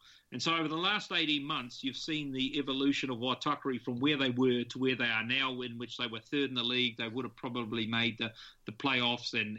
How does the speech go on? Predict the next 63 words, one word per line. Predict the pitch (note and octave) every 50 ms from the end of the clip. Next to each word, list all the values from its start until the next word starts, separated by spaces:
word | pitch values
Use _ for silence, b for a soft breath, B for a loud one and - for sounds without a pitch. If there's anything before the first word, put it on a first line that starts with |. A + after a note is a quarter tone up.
| -
had | - C3 C3+
a | B2
really | A#2+ B2 C3 B2+ B2
good | A#2+ B2+ A#2 A2+
go | B2+ B2 A#2+
at | A#2 A2
making | A#2+ A#2+ A#2 - A#2
the | A2+ G#2+
final. | - D#3 E3 E3+ D#3+ D#3+ D#3+ D#3+ D#3+ B B B B B B -
Um, | C3+ C3 C3 B2+ B2+ A#2+ B2+ B2 - _
compared | - D#3 C3 C3 - F3 F3+ D#3+ E3
to | D#3
where | C#3 C#3+ D#3 D#3 D3+
we | C#3 C#3 C3
were | B2 C3 C#3+ D3 C#3
in | C3 B2
those | B2+ B2+ B2 -
previous | - - - E3 E3 D3 B2+ B2+ A#2+ G#2+ -
seasons, | - B2 A#2 A2 G2+ - A#2 A2 A#2 B2+ B2+ - b b b b b b _
um, | - A#2+ A#2 A#2 A#2 A#2 A#2 A#2 A#2+ - - -
it | D3
was | C3+ C3 C3
a | C3 C3
real | B2+ C#3 C#3 C#3 B2
step | - - D3 B2+ - -
forward. | - C#3 C3 A#2+ A2+ G#2
And | A2 A2
so | - - C#3+
what | D#3 F#3+ F3
we | E3
did | C3+ C3+ C#3+ C#3
was | B2+ B2+ A#2+ A#2 G#2+
we | B2 B2
brought | A2+ B2+ C#3 C3 -
coaches | - - E3+ E3+ D#3+ - C#3+ C3
in | C3+ C3 B2+
just | C#3+ C#3+ - -
to | C#3
coach | - - C#3 B2+ B2 - -
the | A#2+
team. | A2+ - - G3 G3 F#3+ F#3+ F3 B B B B B B B B -
Um, | B2+ A#2+ B2 C#3+
I | E3 E3+
still | D#3+ - - C#3+ B2
signed | - - F3 E3+ E3 D#3+ D3+
all | C#3+ C#3+ C#3+
the | C3+
team. | C3+ - E3+ E3 D#3+ D#3 D3+ D3+ C#3
I | A#2 C3+ C3+ C3+ C3 B2+
did | A#2+ - C3+ C3
all | C3+ C3
the | B2 B2+
work | B2 C3+ C#3 C3 -
off | C#3 B2+ -
the | B2+
ground. | A2+ A#2 D3 D3+ D3 D3 C#3+ C#3+ C3 B2
I | A#2
made | A#2 A#2+ B2 B2 A#2
sure | - C#3 C3 B2+
everything | A#2 A2+ B2+ B2 A#2 A2 -
was, | B2+ A2+ G#2 - - -
you | - A#2
know, | A2+ A2 G#2+ A2 A2